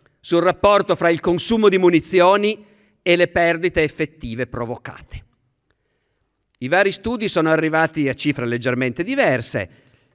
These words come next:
Forse il più attendibile sostiene che quando il nemico spara un proiettile ogni quattrocentocinquantanove colpisce qualcuno.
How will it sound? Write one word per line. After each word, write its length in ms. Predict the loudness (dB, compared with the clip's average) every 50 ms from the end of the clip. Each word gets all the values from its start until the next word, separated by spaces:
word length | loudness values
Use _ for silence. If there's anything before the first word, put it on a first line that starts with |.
| _ _ _ _ _ _ _ _ _ _ _ _ -14 -6
Forse 320 | -2 0 0 0 2 0
il 100 | 0 0
più 140 | 0 0 0
attendibile 920 | 0 0 0 -2 -2 -2 -2 -6 -6 -6 -6 -6 -6 -4 -4 -4 -6 -6 _ _ _ _ _ _ _ _ _
sostiene 680 | -8 -8 -8 -8 -4 0 2 4 4 4 2 0 -4 -4
che 140 | -6 -8
quando 380 | -6 -2 -2 -2 -2 -2 -4 -4
il 100 | -4 -4
nemico 420 | -4 -4 -6 -8 -10 -10 -10 -12
spara 640 | -14 -12 -10 -8 -6 -4 -4 -4 -4 -6 -8 -10 -12 _ _ _ _ _ _ _ _ _ _ _ _ _ _ _ _ _ _ _ _ _ _ _ _ _ _ _ _ _
un 200 | -6 -6 -4 -2
proiettile 920 | 0 2 2 2 2 2 0 0 -2 -4 -8 -8 -6 -4 -2 -2 -4 -4 -10 _ _ _ _ _ _ _ _ _ _ _ _ _ _ _ -6
ogni 300 | -2 0 0 0 0 -4
quattrocentocinquantanove 1500 | -2 -2 -4 -2 -2 -4 -4 -2 -2 -2 -2 -2 -4 -8 -6 -6 -6 -4 -4 -4 -4 -2 -4 -4 -4 -4 -4 -4 -6 -8 -6
colpisce 420 | -4 -6 -6 -6 -8 -12 -12 -12
qualcuno. 400 | -12 -14 -16 -16 -16 -20 -20 -20